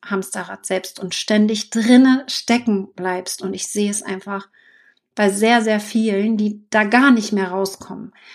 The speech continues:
Man hat das vielleicht eine Zeit lang, dass man viel arbeitet, aber das darf nicht ein Dauerzustand sein. Ich möchte, dass ihr da wirklich ganz bewusst mit umgeht und deswegen das Outsourcen, das Abgeben von Aufgaben frühzeitig mit einbringt. Und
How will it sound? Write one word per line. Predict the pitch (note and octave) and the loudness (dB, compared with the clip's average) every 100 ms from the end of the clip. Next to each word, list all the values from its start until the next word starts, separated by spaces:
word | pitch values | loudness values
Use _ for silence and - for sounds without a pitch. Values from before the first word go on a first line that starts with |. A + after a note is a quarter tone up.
| - | -4
Man | A3 B3 | 0 2
hat | D4+ F4+ | 2 0
das | E4+ - | 0 -4
vielleicht | - G3 F#3+ - | -6 -6 -6 -10
eine | F#3 | -10
Zeit | - G3 F3+ | -8 -8 -8
lang, | - F#3 | -10 -10
dass | F#3 - | -8 -4
man | G3+ | -4
viel | - - C4 C4+ | -2 2 2 2
arbeitet, | G#3 A3 G3 F#3 - - - | 0 0 -2 -4 -6 -12 -6
aber | G3+ G3+ G3+ - - - | -2 -2 -2 -8 -20 -6
das | G#3+ G#3+ - | -2 -2 2
darf | A#3+ A#3 D4+ D4+ | 4 4 2 2
nicht | A#3+ A#3+ A#3+ - | 4 4 0 -4
ein | G3+ | -2
Dauerzustand | G3 G3 G3 F#3+ - F#3+ F#3 | 0 -2 -2 -6 -6 -6 -8
sein. | - F#3 | -6 -6
Ich | F#3+ G#3 | -4 -2
möchte, | G#3 A3+ | -2 -2
dass | G#3 G3 | -4 -2
ihr | G#3 | -2
da | G3+ | -2
wirklich | G#3 A3 G#3+ | -2 -4 -4
ganz | A3 A#3+ A#3+ | 0 0 0
bewusst | A3 G3+ C4+ B3+ - | -2 2 0 0 -6
mit | F#3+ - | -8 -6
umgeht | G3+ G#3 G#3 G3+ | -4 -2 -4 -6
und | F#3+ F#3+ | -8 -6
deswegen | G3 A3 G#3 G3+ | -4 -2 -2 -2
das | F#3 - - | -4 -6 0
Outsourcen, | B3 D#4 D#4 - A3+ A3+ - | 2 2 -4 -6 -2 0 0
das | G3 - | -2 0
Abgeben | F3+ - - A3+ A3 | -4 -4 0 0 0
von | G#3 G#3+ | -2 -4
Aufgaben | G3+ G#3 - G3 F3+ G3 A3 - - - - - - | -4 -4 -6 -10 -4 -4 -4 -8 -18 -16 -16 -18 -20
frühzeitig | - - - D4 D#4+ D#4+ - B3+ A#3+ B3 G#3+ G3+ - - | -12 -10 -2 2 4 2 0 4 4 4 0 -4 -6 -8
mit | G#3 G#3 - | -8 -8 -4
einbringt. | G3 G#3 G#3+ F#3+ - F#3 - | 2 2 2 -2 -8 -10 -6
Und | G3+ G3+ G3+ | -4 -4 -6